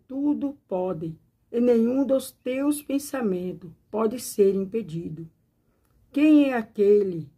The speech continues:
que disser, tu, que sem conhecimento encobre o conselho? Por isso falei do que não entendia,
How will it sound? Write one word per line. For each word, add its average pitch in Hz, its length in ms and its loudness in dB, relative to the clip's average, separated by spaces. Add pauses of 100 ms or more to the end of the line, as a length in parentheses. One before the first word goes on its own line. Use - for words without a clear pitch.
que 190 140 -2
disser, 185 760 -10 (1040)
tu, 247 360 -4 (360)
que 196 200 2
sem 277 560 4
conhecimento 214 1080 -2 (260)
encobre 190 680 2
o 185 60 -2
conselho? 196 840 -2 (480)
Por 180 220 0
isso 226 460 -4
falei 196 680 2 (300)
do 190 120 -6
que 214 140 0
não 220 420 2
entendia, 185 800 -4